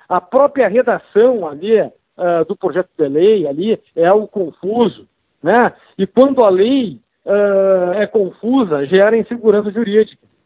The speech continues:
Então, eu vejo que, se for o caso de nós debatermos e voltarmos a rediscutir, ah, o âmbito de eficácia da lei da ficha limpa,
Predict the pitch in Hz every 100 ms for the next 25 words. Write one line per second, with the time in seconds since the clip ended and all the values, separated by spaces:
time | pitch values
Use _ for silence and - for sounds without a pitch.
0 | _ _ _ _ - 233 302 330 269 214
1 | 208 208 262 - 254 262 240 208 160 135
2 | - _ 220 - 302 302 - 170 190 190
3 | 117 101 _ _ - 160 180 190 165 -
4 | - 160 214 147 107 _ _ _ 160 170
5 | 160 170 196 202 170 147 160 196 185 -
6 | 127 - - 180 - - _ _ _ 160
7 | 156 151 156 151 180 214 - 147 170 139
8 | - 170 185 147 131 143 131 - - 113
9 | 127 202 - 143